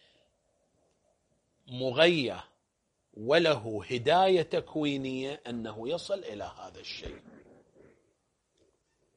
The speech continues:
من نلاحظ هذا العالم اللي نلاحظه ونشوف أنه هذا كل سالك طريق، بحيث هذا الطريق هو متوجه إليه.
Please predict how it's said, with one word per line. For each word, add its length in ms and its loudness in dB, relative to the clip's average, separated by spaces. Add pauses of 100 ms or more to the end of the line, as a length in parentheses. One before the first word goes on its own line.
(720)
من 200 2
نلاحظ 480 6
هذا 300 2
العالم 720 0 (600)
اللي 280 -6
نلاحظه 840 -4
ونشوف 500 -8
أنه 400 -8
هذا 280 -4
كل 680 -2 (880)
سالك 880 -10
طريق، 680 -2 (920)
بحيث 520 -2
هذا 180 2
الطريق 460 -2
هو 260 -4
متوجه 680 -4
إليه. 400 -6